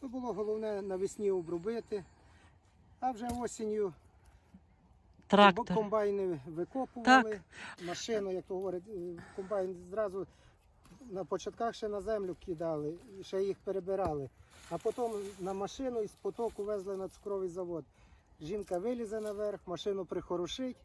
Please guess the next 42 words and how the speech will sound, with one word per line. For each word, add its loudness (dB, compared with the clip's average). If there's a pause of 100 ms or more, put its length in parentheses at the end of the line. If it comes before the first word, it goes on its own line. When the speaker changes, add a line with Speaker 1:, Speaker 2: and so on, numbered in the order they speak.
(320)
Speaker 2:
<laughs> 12
Так, 12
Speaker 1:
О, 0
Speaker 2:
прикрасить, 12
щоб 8 (120)
було, 10 (100)
Speaker 1:
прикрасить, 0 (180)
Speaker 2:
щоб 12
Speaker 1:
все. 12
Speaker 2:
кращого 12
зарахували 12
там, 12
Speaker 1:
Так, 10
Speaker 2:
як 12
то 10
Speaker 1:
щоб 12
Speaker 2:
там, 8
Speaker 1:
там 2 (380)
Speaker 2:
ну. 12
Speaker 1:
П 6
З 0
Т 2
було 0 (280)
Speaker 2:
Так. 12
Speaker 1:
менше. -2 (360)
Speaker 2:
О. 8 (440)
Speaker 1:
І 0 (160)
все, -6
тоді -8
вже -4
трошки -4
легше -2
було, -4
тільки, -12
ну, -10
навесні -4
треба -6
було -2
обробити, -6
а -4
вже -6
осінню -4